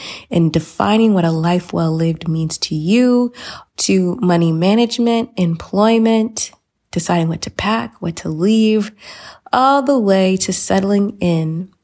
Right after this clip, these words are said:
and how to develop and nurture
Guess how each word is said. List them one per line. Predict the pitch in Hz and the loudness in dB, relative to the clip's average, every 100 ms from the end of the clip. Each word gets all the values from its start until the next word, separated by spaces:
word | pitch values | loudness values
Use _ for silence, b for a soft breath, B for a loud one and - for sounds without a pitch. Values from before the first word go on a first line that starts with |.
| - | -6
and | 190 | -4
how | 165 185 190 | -2 -2 -2
to | 202 214 | -2 -4
develop | 202 165 170 160 165 - - - - - | -4 -2 -2 0 -4 -8 -8 -10 -10 -6
and | 170 160 | -4 0
nurture | 170 175 185 - 170 165 | 0 0 -2 -4 -2 -4